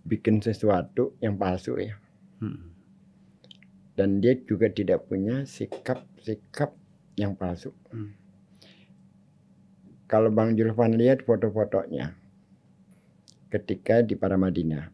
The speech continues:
Speaker 1: banyak foto yang menarik. Salah satunya dia jadi pembicara di seminar. Lalu dia turun dari seminar menghampiri seorang bapak-bapak tua.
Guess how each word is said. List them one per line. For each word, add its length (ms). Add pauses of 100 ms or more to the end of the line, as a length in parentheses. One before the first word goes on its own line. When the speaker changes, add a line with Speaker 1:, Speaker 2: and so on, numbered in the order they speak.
Speaker 1:
banyak 280
foto 200
yang 320 (320)
menarik. 400 (140)
Salah 260
satunya 400 (160)
dia 160
jadi 240
pembicara 480
di 320
seminar. 480 (720)
Lalu 320
dia 80
turun 320
dari 160
seminar 480
menghampiri 640
seorang 320
bapak-bapak 640
tua. 240